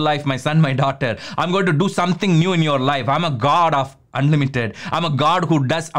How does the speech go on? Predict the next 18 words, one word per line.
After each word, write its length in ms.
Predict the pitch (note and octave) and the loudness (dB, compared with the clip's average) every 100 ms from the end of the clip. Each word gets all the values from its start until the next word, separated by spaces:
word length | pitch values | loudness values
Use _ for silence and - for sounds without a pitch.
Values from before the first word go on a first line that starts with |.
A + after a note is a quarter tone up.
| C#3+ | 0
amazing 400 | E3+ F3+ F#3 E3 | 0 0 -2 0
things 220 | E3+ D#3 | 0 0
in 160 | C#3+ B2 | 0 0
your 100 | A#2+ | 0
life. 180 | C#3 B2 | -2 -2
I 100 | D#3 | -4
love 320 | D3 C#3+ F#3 | -2 0 0
you 100 | G3+ | 0
so 280 | F3+ - F3+ | -2 -2 0
much 220 | F#3 E3 | 0 -4
that 240 | D#3 C#3+ C3 | -4 -2 -2
I 20 | |
died 320 | C3 D3+ D#3 | -2 -2 0
on 140 | C#3+ B2+ | 0 -2
the 60 | |
cross 360 | - C3 C#3 - | -2 -2 -2 -4
for 180 | B2+ A2 | -4 -2
you. 300 | C#3 C3 | 0 -2